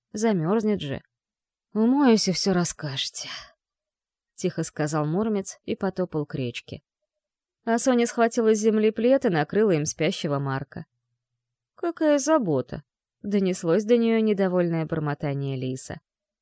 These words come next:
Соня быстро отошла от Марка и бросила Лису. "Не хочу, чтобы он простудился. Он нам понадобится, чтобы спасти Яра". "А ты уверена, что он так уж хочет спасти брата? Лично я нет". "Тогда зачем он с нами?"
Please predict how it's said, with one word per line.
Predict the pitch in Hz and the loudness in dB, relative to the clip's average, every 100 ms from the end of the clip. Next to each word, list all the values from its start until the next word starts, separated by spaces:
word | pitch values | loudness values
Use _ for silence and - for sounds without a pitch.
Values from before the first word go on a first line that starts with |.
| _ | _
Соня | - 262 240 233 | -4 0 2 2
быстро | 233 - 220 | 0 0 -2
отошла | 214 208 - 214 | 0 -2 0 -2
от | 208 | 0
Марка | 208 214 233 233 | 0 -2 0 0
и | |
бросила | 214 170 143 - 147 135 | 0 2 0 0 -2 -2
Лису. | 135 131 - - - _ _ _ _ _ _ _ | -2 -4 -6 -12 -20 _ _ _ _ _ _ _
"Не | 214 220 | 0 2
хочу, | 247 240 247 | 2 2 0
чтобы | - 175 | 0 -2
он | 165 | -2
простудился. | 175 165 185 165 156 - - - _ - | -4 -6 -4 -2 -2 -4 -10 -16 _ -4
Он | 262 254 | 0 4
нам | 240 233 | 4 4
понадобится, | 254 269 262 190 165 190 | 4 4 2 2 -2 -2
чтобы | - 185 170 | -2 0 0
спасти | - 175 - 185 | -2 -4 -2 0
Яра". | 175 151 131 156 - _ _ _ _ _ | 2 0 -2 -6 -14 _ _ _ _ _
"А | - 254 | -8 -2
ты | 311 | 0
уверена, | 339 415 330 | 4 4 2
что | 302 302 | 0 -2
он | 190 | 0
так | 330 | -2
уж | 285 - | -2 -4
хочет | 302 277 | -2 -2
спасти | 269 254 262 - | -4 -2 -2 -4
брата? | 196 165 123 - 120 _ - | -2 -2 -2 -8 -18 _ -8
Лично | - 262 269 | -6 -4 -2
я | 269 370 | 0 0
нет". | 220 139 - - _ _ _ _ _ _ | 0 -2 -6 -10 _ _ _ _ _ _
"Тогда | - 185 180 | -6 0 0
зачем | 180 180 202 214 | 0 0 0 -2
он | |
с | 233 | -2
нами?" | 233 226 226 | -2 -2 -4